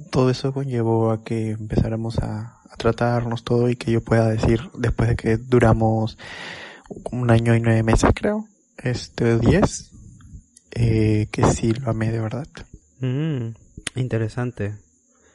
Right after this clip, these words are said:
Speaker 1: Ujú.
Speaker 2: Creo que incluso me acuerdo el momento en el que me dijiste que estaba saliendo con él. Fue en un Starbucks, aún me acuerdo.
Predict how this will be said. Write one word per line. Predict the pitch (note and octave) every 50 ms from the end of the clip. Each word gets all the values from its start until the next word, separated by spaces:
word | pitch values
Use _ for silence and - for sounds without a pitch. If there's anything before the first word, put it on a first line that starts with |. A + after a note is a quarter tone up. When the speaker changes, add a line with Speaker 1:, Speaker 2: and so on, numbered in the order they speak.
| _ _ _
Speaker 1:
Ujú. | - A#2+
Speaker 2:
Creo | A2+ C#3 D#3+ F3+
que | F#3+
incluso | E3 C3+ A#2+ A2+ C3 C3 C#3 D#3
me | C#3
acuerdo | A2 - - A#2 A#2
el | B2
momento | A#2+ G#2+ G2+ G#2 G#2+ G#2 A2 A2+
en | A2
el | G#2 G2
que | - G2
me | F#2+
dijiste | F#2 - G2+ F#2+ A2+ G#2
que | -
estaba | F#2+ - - F#2+ F#2+ F#2
saliendo | - F#2 F2+ F#2 F#2 -
con | - F#2 F2+
él. | F2 E2+
Fue | - - G#2+
en | G#2+
un | G#2 G2+ F#2+
Starbucks, | - _ - F#2 F2+ F2+ F2+ - - - - _
aún | - G#2 G2+ G2
me | F#2+
acuerdo. | F#2 - F#2+ F#2 G2